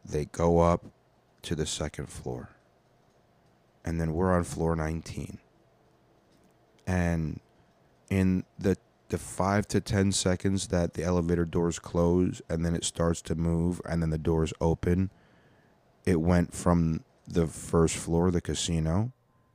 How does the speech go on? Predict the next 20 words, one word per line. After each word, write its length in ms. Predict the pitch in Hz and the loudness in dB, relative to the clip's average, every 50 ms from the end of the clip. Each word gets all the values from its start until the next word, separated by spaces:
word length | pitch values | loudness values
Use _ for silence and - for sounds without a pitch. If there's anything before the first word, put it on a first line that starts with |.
| _ _ - - | _ _ -10 -4
to 100 | - 110 | 0 0
the 80 | 123 | 0
second 400 | 127 - 214 214 202 - - 73 | 2 2 0 0 0 0 -4 -6
floor. 360 | - - - - - - - _ _ _ _ _ _ _ _ _ _ _ _ | -6 -6 -6 -6 -6 -8 -12 _ _ _ _ _ _ _ _ _ _ _ _
About 200 | - - 90 82 | -6 -4 -4 -4
five, 300 | - - 104 98 98 - | -2 -2 -2 -2 -2 -2
ten 220 | - - 90 87 85 | -4 -4 -4 -2 -4
seconds. 540 | - - - - _ - _ _ - - _ _ _ _ _ _ _ _ _ _ _ _ _ _ _ _ _ _ _ _ _ _ _ - | -6 -8 -10 -10 _ -18 _ _ -20 -20 _ _ _ _ _ _ _ _ _ _ _ _ _ _ _ _ _ _ _ _ _ _ _ 0
And 160 | 90 90 90 | 0 2 4
then 100 | 90 87 | 4 4
the 60 | 87 | 4
doors 380 | 87 82 90 90 92 90 - - | 4 4 4 4 4 4 2 -2
close. 560 | - - 92 87 82 82 95 113 117 - - _ _ _ _ _ - - | -4 0 2 4 4 4 4 2 0 -4 -14 _ _ _ _ _ -20 -20
Five, 420 | - - - - 82 82 82 80 | -16 -6 2 4 6 6 4 4
ten 260 | - 90 85 85 85 | 2 2 2 2 2
seconds 500 | 80 - 85 80 78 - 82 82 73 - | 0 2 0 0 0 0 -2 -4 -2 0
later, 240 | 80 80 80 82 98 | 0 2 2 4 4
the 100 | 104 95 | 4 2
doors 360 | - - 82 82 82 80 - - | 2 2 2 4 4 2 0 -2
open. 540 | - 78 80 78 - - 95 104 110 123 | -2 0 0 0 0 0 0 0 0 -2